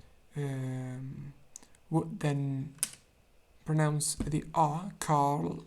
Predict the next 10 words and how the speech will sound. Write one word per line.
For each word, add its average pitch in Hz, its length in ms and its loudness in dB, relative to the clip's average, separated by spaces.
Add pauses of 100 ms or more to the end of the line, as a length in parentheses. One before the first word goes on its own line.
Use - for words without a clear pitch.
(100)
Carl, 151 540 2 (160)
something 147 400 -4
like 135 260 -6
that. 170 340 -4 (440)
But - 160 -2 (540)
if 160 240 0
you 147 520 4 (500)
want 165 180 6
to 160 80 2
use 156 380 4